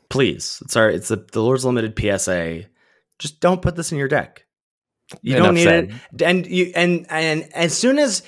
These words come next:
Speaker 1: when you feel, if you hear that, and you feel a little voice, like, bubbling up in you, a little frog in your throat,
Speaker 2: <laughs>
Speaker 1: that's like, "But I have, uh, but it goes with," like, just, just
Speaker 2: Just
Speaker 1: cru-,
Speaker 2: shove it down.
Speaker 1: just
Speaker 2: Put it
Speaker 1: crush that.
Speaker 2: <laughs> deep down.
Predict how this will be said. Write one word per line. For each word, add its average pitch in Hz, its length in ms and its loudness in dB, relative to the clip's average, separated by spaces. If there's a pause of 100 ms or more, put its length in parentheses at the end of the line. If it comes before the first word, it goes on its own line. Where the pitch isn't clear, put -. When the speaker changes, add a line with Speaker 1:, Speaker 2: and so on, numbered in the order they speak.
(120)
Speaker 1:
when 156 100 2
you 202 120 2
feel, 220 360 2
if 156 140 0
you 165 80 -6
hear 180 180 4
that, 101 320 -2 (400)
and 143 120 -4
you 156 120 -2
feel 185 440 4
a - 40 0
little 143 200 2
voice, 123 500 0
like, - 240 -6
bubbling 120 420 -2
up 120 240 -6
in 131 80 -6
you, 131 120 -2
a 120 40 -4
little 113 180 0
frog 120 340 2
in 127 60 2
your 123 120 0
throat, 135 280 2 (120)
Speaker 2:
<laughs> - 120 -12
Speaker 1:
that's 147 160 0
like, 151 260 0 (680)
"But 202 220 4
I 220 100 6
have, 202 480 2 (220)
uh, 233 260 0
but 254 160 4
it 247 100 4
goes 247 280 4
with," 247 340 6
like, 156 180 -6
just, - 300 -10 (260)
just - 200 -6
Speaker 2:
Just - 80 -20
Speaker 1:
cru-, 170 160 4
Speaker 2:
shove 180 300 4
it 233 120 6
down. 101 300 4
Speaker 1:
just 104 220 -2
Speaker 2:
Put 160 80 -2
it - 20 0
Speaker 1:
crush 180 240 2
that. 135 400 4 (380)
Speaker 2:
<laughs> - 400 -6
deep 185 420 2
down. 110 240 2